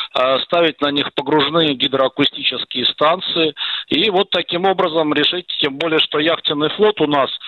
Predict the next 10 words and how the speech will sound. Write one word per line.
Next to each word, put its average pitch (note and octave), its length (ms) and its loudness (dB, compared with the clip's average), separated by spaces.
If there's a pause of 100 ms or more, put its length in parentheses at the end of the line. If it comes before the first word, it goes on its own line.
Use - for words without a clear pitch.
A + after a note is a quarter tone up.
(280)
в B2+ 80 2
родной D#3 320 0
стране D3+ 580 0
в, B2 460 2
по D#3 140 0
стоимости D#3+ 560 -2
два D3 260 2
раза D#3+ 220 0
превышает C3 680 0
военно-морской. B2+ 880 2